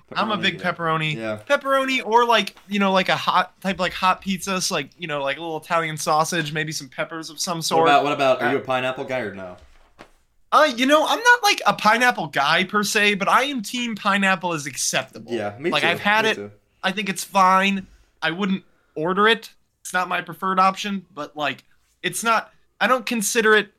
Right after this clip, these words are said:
Speaker 1: to be communism, like many people do.
Speaker 2: You know, you know, my, I don't think it's unpopular, but my favorite, um, my favorite topping on a pizza that's not traditional is probably onion.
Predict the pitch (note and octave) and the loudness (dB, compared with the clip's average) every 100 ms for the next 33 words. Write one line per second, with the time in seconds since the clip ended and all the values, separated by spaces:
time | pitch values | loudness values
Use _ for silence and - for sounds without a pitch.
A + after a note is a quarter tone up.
0 | _ F3+ D#3+ - - D#3+ D3+ C3+ A2 F2+ | _ -8 -6 -6 -2 -2 -2 -6 -10 -14
1 | F2+ _ _ A#2+ C#3 C3+ B2 A#2+ - F#2+ | -20 _ _ -16 -10 -10 -10 -14 -16 -20
2 | D#2 _ D#3+ G#3 F3+ G3+ F3+ D#3+ D3+ D3 | -20 _ -4 -2 -2 -2 0 0 -2 -4
3 | B2+ - _ _ - G2 E3+ B2 A2+ G2+ | -6 -10 _ _ -14 -10 -8 -8 -8 -8
4 | G#2+ G#2 G#2 G#2 A2 C3+ - B2 A#2 B2 | -10 -8 -10 -10 -8 -8 -8 -6 -4 -4
5 | B2 B2+ - - - - - - - - | -6 -6 -12 -18 -20 -20 -20 -20 -20 -20
6 | - G#2+ G2+ G2 F#2 F2+ - _ _ _ | -12 -8 -8 -8 -12 -16 -20 _ _ _
7 | - B2+ - A#2 A2+ A2+ A#2+ A#2+ A#2+ B2 | -10 -10 -6 -4 -4 -4 -6 -4 -6 -8
8 | A#2+ B2+ A#2+ B2 G#2 G#2+ G#2 - F#2+ G2+ | -8 -12 -8 -8 -8 -8 -10 -10 -10 -8
9 | - A2+ G#2+ F#2 A2 G#2 F2 F#2+ F2 F2 | -8 -10 -10 -8 -6 -6 -8 -14 -16 -18